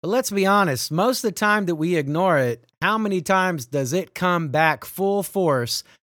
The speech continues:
probably even stronger than what we intended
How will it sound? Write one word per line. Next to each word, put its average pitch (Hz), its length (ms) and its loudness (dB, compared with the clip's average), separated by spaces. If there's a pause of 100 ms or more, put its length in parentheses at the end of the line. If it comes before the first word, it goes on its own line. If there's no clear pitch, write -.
(440)
probably 214 460 2
even 170 240 0
stronger 196 560 2
than 131 460 -2 (200)
what 165 300 0
we 202 560 -2
intended 160 840 -2